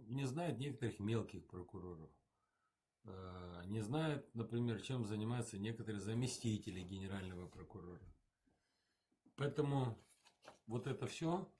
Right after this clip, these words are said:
это процентов тридцать из документов, которые есть. Значит, один я сегодня показывал. У меня был прямое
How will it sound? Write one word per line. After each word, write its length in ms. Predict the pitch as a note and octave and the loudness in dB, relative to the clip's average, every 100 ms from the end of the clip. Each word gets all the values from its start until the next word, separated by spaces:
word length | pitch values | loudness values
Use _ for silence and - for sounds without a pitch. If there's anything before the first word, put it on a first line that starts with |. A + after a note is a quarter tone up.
| _ - - _ _ _ _ - - - | _ -20 -20 _ _ _ _ -20 -20 -16
это 520 | G2 A2 G#2+ G2+ F2+ - _ _ _ - _ _ _ _ _ _ _ _ - | -6 -2 -2 -2 -8 -18 _ _ _ -20 _ _ _ _ _ _ _ _ -4
процентов 560 | A2 G#2 B2+ A2+ G#2+ - - _ | -2 2 2 2 -2 -6 -14 _
тридцать 480 | - B2 A#2 F#2+ - | 4 4 4 -2 -6
из 160 | G2 F2+ | -6 -2
документов, 640 | G#2+ - A2 G2+ E2 - | -2 0 0 -2 -4 -8
которые 420 | G#2 - A#2 C#3 | -8 -2 0 2
есть. 320 | E3+ G3+ G3+ - - - _ _ _ _ _ _ - - - | 6 4 4 -8 -20 -20 _ _ _ _ _ _ -20 -20 -6
Значит, 360 | A2 G#2+ - A#2+ | -4 -4 -2 2
один 280 | B2 B2+ | 4 6
я 80 | A2 | 4
сегодня 300 | G2+ A2 G2+ | 2 0 0
показывал. 600 | - G#2+ A2+ F#2+ F#2+ F2+ F#2+ - - - - - _ _ | -2 -2 0 0 -2 -6 -8 -18 -20 -20 -20 -20 _ _
У 60 | A#2 | 0
меня 160 | A2 | 2
был 180 | G2 G2+ | 2 0
прямое 500 | - A2 G#2+ G2 F2+ | 0 0 2 0 -4